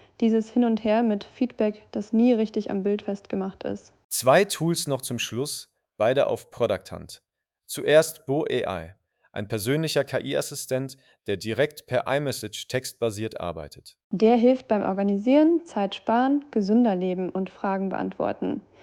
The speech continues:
Speaker 1: Gegründet hat das Brandon, ein ehemaliger N-B-A-Trainer, nach einem gesundheitlichen Zusammenbruch.
Speaker 2: Die Mission von Bo Labs ist interessant.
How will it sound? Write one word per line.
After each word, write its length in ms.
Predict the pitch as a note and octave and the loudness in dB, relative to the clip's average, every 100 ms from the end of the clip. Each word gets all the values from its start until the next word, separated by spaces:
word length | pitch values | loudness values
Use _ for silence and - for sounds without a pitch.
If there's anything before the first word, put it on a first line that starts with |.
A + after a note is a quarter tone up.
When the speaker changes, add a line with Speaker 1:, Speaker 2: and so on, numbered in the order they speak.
| - - _ | -20 -20 _
Speaker 1:
Gegründet 520 | A#3 G#3 A3+ C#4+ C#4+ | 2 6 8 8 6
hat 120 | A3+ | 2
das 180 | A3 G3+ | -2 -2
Brandon, 540 | G3 G3 A3+ C4+ E4 E4+ | 0 2 4 6 4 4
ein 180 | G#3+ - | -2 0
ehemaliger 560 | G#3+ A3 G#3+ G#3 G3+ | 2 2 2 0 0
N-B-A-Trainer, 880 | - G3 G#3 A#3+ B3+ - A#3 B3 B3+ - - - | 0 0 0 0 0 -2 0 2 0 -6 -12 -4
nach 200 | G#3 G3 | -2 0
einem 260 | G#3 G#3 | 0 0
gesundheitlichen 640 | G#3 G3 G#3+ G#3+ G#3 G3+ G#3 | 0 0 0 0 -2 -2 -2
Zusammenbruch. 760 | G#3+ G3+ F#3+ F#3 F3+ - - - _ - | -2 0 0 -2 0 -2 -4 -14 _ -4
Speaker 2:
Die 80 | |
Mission 440 | C3+ C3 - G#3 A#3+ | -2 0 4 4 4
von 240 | - A2 | -2 0
Bo 160 | B2 E3+ | 2 2
Labs 380 | A2+ G#2+ - - | 4 2 0 -8
ist 240 | B2+ - | -10 -8
interessant. 720 | B2+ - C3+ - D#2+ E2 - | -8 -8 -8 -8 -10 -12 -20